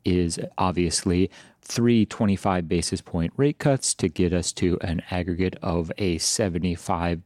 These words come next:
basis point fine-tuning campaign. And now the Fed is going to be on hold into the end of the year, assuming that we don't have a more dramatic downtick in the economic data. So it's a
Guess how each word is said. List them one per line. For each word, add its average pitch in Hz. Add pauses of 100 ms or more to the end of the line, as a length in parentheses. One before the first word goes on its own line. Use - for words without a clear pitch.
basis 85
point 87
fine-tuning 127
campaign. 85 (680)
And 98
now 160
the 120
Fed 87
is 90
going 85
to 90
be 85
on 85
hold 98
into 87
the 90
end 85
of -
the 101
year, 139 (340)
assuming 139
that 104
we 92
don't 90
have 87
a 85
more 90 (300)
dramatic 87
downtick 82
in 82
the 78
economic 78
data. 95 (380)
So 107
it's 92
a 87